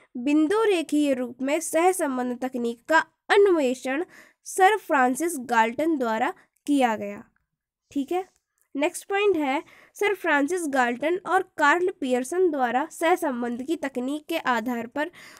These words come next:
प्राणीशास्त्र और जनन विद्या की अनेक समस्याओं का वैज्ञानिक विश्लेषण किया गया है। नेक्स्ट हेडिंग है इसमें हमारी अधिक निर्भर योग्य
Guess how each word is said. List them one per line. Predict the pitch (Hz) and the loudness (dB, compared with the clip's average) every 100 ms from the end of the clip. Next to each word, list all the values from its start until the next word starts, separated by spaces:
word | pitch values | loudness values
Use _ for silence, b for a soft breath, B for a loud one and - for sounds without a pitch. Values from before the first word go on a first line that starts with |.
| B | B
प्राणीशास्त्र | 320 311 381 427 - 294 277 - 226 262 _ | 4 6 6 4 2 0 0 -6 -12 -14 _
और | 269 302 | -2 -2
जनन | 269 294 370 | 0 0 2
विद्या | 381 320 226 247 254 | 2 0 -2 -2 -2
की | 285 302 | -4 -8
अनेक | - 262 285 370 370 359 | -6 -4 0 -2 -4 -8
समस्याओं | 311 262 262 - 247 226 | -6 -4 -6 -4 -4 -4
का | 220 285 B B B | -2 -2 B B B
वैज्ञानिक | 277 269 247 269 285 359 311 | 0 0 0 -2 0 -2 -4
विश्लेषण | 269 - 240 269 294 | -6 -6 -6 -4 -6
किया | 262 247 220 | -4 -4 -4
गया | 220 220 | -4 -8
है। | 220 220 220 _ _ _ _ _ _ _ _ _ _ _ _ _ _ _ _ _ _ _ _ | -10 -12 -16 _ _ _ _ _ _ _ _ _ _ _ _ _ _ _ _ _ _ _ _
नेक्स्ट | 277 302 - | -2 -2 0
हेडिंग | 370 320 285 311 | -2 0 0 0
है | 294 | 0
इसमें | 247 254 | -2 -4
हमारी | 254 240 233 294 - b b | -4 -4 -4 -6 -8 b b
अधिक | 311 320 415 392 | 2 2 2 2
निर्भर | 320 277 269 311 | 2 0 -2 0
योग्य | 302 233 262 285 359 | -2 -2 -4 -4 -6